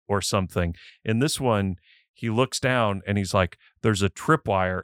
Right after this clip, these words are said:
They had just been talking about this rat, and then a rat falls on the ground and immediately runs into the tripwire. And,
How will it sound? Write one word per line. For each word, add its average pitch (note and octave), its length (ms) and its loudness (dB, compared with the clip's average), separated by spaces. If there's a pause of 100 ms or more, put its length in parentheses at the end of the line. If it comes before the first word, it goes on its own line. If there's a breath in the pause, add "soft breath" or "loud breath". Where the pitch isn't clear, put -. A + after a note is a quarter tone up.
They G2+ 140 0
had F#2+ 120 -2
just - 220 -4
been G#2 180 -2
talking B2 480 0
about F#2 280 -2
this - 200 -6
rat, G2+ 420 -2 (340 loud breath)
and B2 100 0
then B2 100 2
a G#2+ 60 -2
rat G#2+ 300 0 (280)
falls C#3 300 0
on C3 80 -2
the A#2+ 80 -4
ground A2 460 0
and A2 100 2
immediately A2+ 420 0
runs A#2 380 0
into A2+ 160 0
the G2 100 -2
tripwire. F#2+ 600 0
And, G#2 180 2